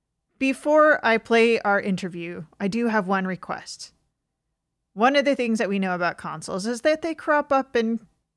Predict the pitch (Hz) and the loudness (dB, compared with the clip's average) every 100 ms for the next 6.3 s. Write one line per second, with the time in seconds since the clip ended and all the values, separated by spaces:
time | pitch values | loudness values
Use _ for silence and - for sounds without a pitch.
0 | _ - 494 349 226 226 220 208 190 - | _ -12 -6 -4 -2 -2 0 0 -2 -2
1 | 165 - - - - _ _ _ _ _ | -4 -6 -14 -16 -20 _ _ _ _ _
2 | _ - 233 226 208 190 - 196 175 202 | _ 0 0 2 -2 -4 -2 -4 -2 -4
3 | 214 277 269 277 269 254 247 254 _ _ | -2 -2 -4 -2 -2 -2 -4 -8 _ _
4 | - - 196 190 180 - 196 180 175 175 | -20 -4 0 2 0 -4 -8 -6 -8 -4
5 | 180 240 247 254 226 220 220 233 220 208 | 2 2 2 -2 -4 -4 -4 -2 0 0
6 | 208 208 | -2 -2